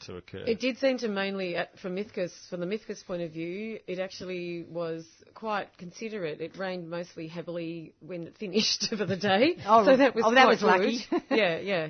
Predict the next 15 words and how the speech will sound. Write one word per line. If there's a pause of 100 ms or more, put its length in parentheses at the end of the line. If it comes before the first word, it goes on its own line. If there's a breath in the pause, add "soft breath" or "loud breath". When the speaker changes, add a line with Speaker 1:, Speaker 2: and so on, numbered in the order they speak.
Speaker 3:
Yep. (180)
Speaker 2:
So
that
was
lucky.
But
yes,
I
have
been
at
Mifkus, (100)
so
looking (380)
slightly